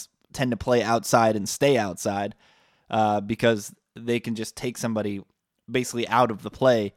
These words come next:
as an outside corner. But if you put them inside, even their terrific skills would be lessened by how difficult it is to play that position. So I'll, I'll give him a pass there. But man, Buster, he makes some massive mistakes. But I'm telling you, these kids in the back,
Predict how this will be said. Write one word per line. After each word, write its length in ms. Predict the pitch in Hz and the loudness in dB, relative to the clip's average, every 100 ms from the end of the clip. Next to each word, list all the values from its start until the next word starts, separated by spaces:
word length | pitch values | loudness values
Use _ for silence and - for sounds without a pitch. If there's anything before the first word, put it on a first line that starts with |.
| - | -8
as 140 | 113 | -4
an 80 | 117 | 0
outside 340 | 113 - 104 | 0 -2 -4
corner. 280 | 98 120 104 | 0 0 0
But 120 | 101 | -4
if 100 | 104 | -4
you 60 | 113 | -4
put 200 | - 135 | -2 -2
them 140 | 110 | 0
inside, 420 | 120 127 107 101 107 | 0 0 -2 0 -2
even 220 | 120 113 | -2 -2
their 260 | 104 101 - _ - | -2 -4 -6 _ -4
terrific 520 | 135 127 123 110 - | -2 0 -2 -4 -6
skills 640 | - - 127 117 104 - | -6 2 4 4 -2 -4
would 160 | 113 107 | -4 -2
be 100 | 107 | 0
lessened 560 | 113 127 - 104 101 - | 4 4 4 -2 -4 -4
by 120 | 104 | -2
how 120 | 110 | -2
difficult 580 | 98 117 117 120 104 107 | -4 -6 -6 -6 -6 -4
it 60 | |
is 180 | 104 104 | -4 -4
to 100 | - | -6
play 200 | 101 107 | -4 -2
that 180 | 104 92 | -2 -4
position. 400 | 101 113 - 98 | -6 -6 -6 -8
So 140 | - | 0
I'll, 120 | 104 - | 0 0
I'll 100 | 127 | -2
give 180 | 156 170 | 0 -2
him 120 | 117 | -4
a 60 | 98 | -4
pass 360 | - 104 - | -4 -6 -8
there. 280 | - 104 85 _ _ _ _ _ | -8 -8 -10 _ _ _ _ _
But 100 | 101 | -8
man, 300 | 107 113 101 | -2 -2 -2
Buster, 360 | 95 95 - 92 - | -4 -6 -8 -14 -8
he 120 | 127 | -2
makes 220 | 131 117 | 0 0
some 240 | - 98 92 _ - | -2 -6 -8 _ -8
massive 500 | 113 113 113 - 95 | -2 0 0 -4 -12
mistakes. 520 | 95 - 107 - - _ _ _ _ _ | -10 -4 -4 -6 -16 _ _ _ _ _
But 260 | 135 147 - _ _ _ _ _ _ - | 2 2 2 _ _ _ _ _ _ -6
I'm 120 | 131 | -6
telling 440 | - - 175 185 | -4 -2 0 0
you, 240 | 135 113 107 _ _ - | 0 -2 -4 _ _ -8
these 260 | 127 120 | -4 -4
kids 280 | - 170 143 | 2 2 2
in 80 | 143 | 0
the 60 | |
back, 540 | 113 131 127 104 - | 4 6 6 4 -8